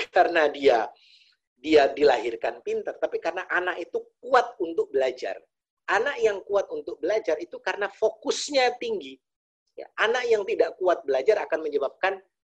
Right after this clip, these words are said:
kecerdasannya sulit berkembang. Apapun jenis kecerdasannya. Kecerdasan, misalnya contoh gini, kecerdasan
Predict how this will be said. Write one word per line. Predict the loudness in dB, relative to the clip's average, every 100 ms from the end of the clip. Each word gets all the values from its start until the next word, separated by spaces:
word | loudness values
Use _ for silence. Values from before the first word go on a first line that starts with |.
| _ _ -6
kecerdasannya | -2 -2 -2 -4 -4 -6
sulit | -4 0 0 -2
berkembang. | -6 -8 -10 -6
Apapun | -4 -4 -2 -2 -2
jenis | -4 -4
kecerdasannya. | -6 -6 -8 -8 -6 -6 -8 -12 _ _ _ _
Kecerdasan, | -12 -6 -4 -2 -4 -8 -12 _ _
misalnya | -4 0 0 2 2
contoh | 0 2
gini, | 0 0 -4
kecerdasan | -4 -4 0 0 0 -2